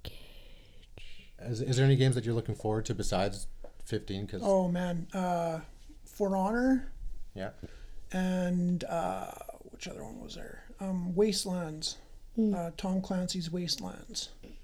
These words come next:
Speaker 2: Okay. Um, what's For Honor?
Speaker 3: For Honor is a, uh, a game. It's a multiplayer, I believe, and it's, uh, you play as either the samurai, knights, or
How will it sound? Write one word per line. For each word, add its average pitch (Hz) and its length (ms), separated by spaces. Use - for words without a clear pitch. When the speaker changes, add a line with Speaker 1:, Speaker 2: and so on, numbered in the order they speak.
Speaker 2:
Okay. - 340
Um, 92 840
what's 113 160
For - 220
Honor? 95 400
Speaker 3:
For 247 200
Honor 254 300
is 214 400
a, 196 680
uh, 180 280
a 196 60
game. 202 420
It's - 220
a 190 180
multiplayer, 214 840
I 214 100
believe, 226 440
and 190 180
it's, - 380
uh, 180 280
you 190 120
play 202 260
as 190 280
either 196 220
the 180 80
samurai, 214 720
knights, 202 680
or 185 480